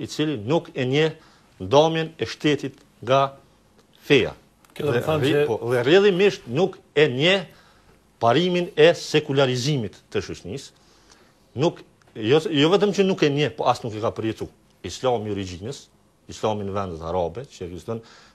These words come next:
Speaker 1: nuk e ka përjetu këtë proces të sekularizimit, të cilin e ka përjetu Evropa duke fillu nga shekulli i gjashtëmbëdhjetë, shtatëmbëdhjetë, tetëmbëdhjetë.
Speaker 2: Çka do të thonë, ble-, Blerim, para se të shkojmë te tjerë, kjo që Islami realisht nuk po i adaptohet rrethanave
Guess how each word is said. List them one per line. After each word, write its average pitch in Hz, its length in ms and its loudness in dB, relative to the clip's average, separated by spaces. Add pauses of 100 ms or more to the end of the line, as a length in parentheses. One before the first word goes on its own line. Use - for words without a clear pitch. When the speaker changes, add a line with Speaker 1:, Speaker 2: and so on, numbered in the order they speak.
(120)
Speaker 1:
nuk 123 120 -4
e 143 100 -6
ka 135 140 -4
përjetu 123 360 -6
këtë - 240 -10
proces 104 400 -6
të 101 120 -12
sekularizimit, 101 720 -8
të - 100 -20
cilin 117 280 -8
e 117 100 -10
ka 113 200 -8
përjetu 104 400 -10
Evropa 110 420 -6 (640)
duke 101 280 -8
fillu 117 280 -4 (100)
nga 107 260 2 (800)
shekulli 117 560 -2
i 98 80 -12
gjashtëmbëdhjetë, 107 560 -6
shtatëmbëdhjetë, 98 540 -8
tetëmbëdhjetë. 90 480 -8
Speaker 2:
Çka 220 120 4
do 220 120 4
të 185 80 -2
thonë, 160 280 4
ble-, 143 240 4
Blerim, 131 360 0
para 139 180 2
se 120 140 -10
të - 160 -14
shkojmë 135 300 -2
te 127 160 -4
tjerë, 127 180 -2 (460)
kjo 135 160 4 (100)
që 131 100 0 (380)
Islami 175 480 -2 (120)
realisht 143 580 -4
nuk 147 200 -6
po 143 100 0
i 131 60 0
adaptohet 127 680 -4
rrethanave 120 460 -8